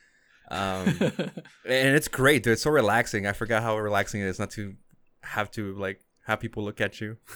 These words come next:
Speaker 2: Yeah, exactly, exactly.
Speaker 1: <laughs>
Speaker 2: And, like, you know me, like, I'm, like, constantly, like, fucking with my, like, lighting situation.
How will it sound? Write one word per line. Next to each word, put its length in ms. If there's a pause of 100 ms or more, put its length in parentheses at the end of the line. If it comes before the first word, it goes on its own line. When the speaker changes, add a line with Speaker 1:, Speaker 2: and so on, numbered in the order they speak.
Speaker 2:
Yeah, 280
exactly, 440
exactly. 880 (120)
Speaker 1:
<laughs> 0 (580)
Speaker 2:
And, 140
like, 180
you 80
know 140
me, 220
like, 180
I'm, 160
like, 220
constantly, 480
like, 180
fucking 320
with 140
my, 160
like, 240 (240)
lighting 400
situation. 800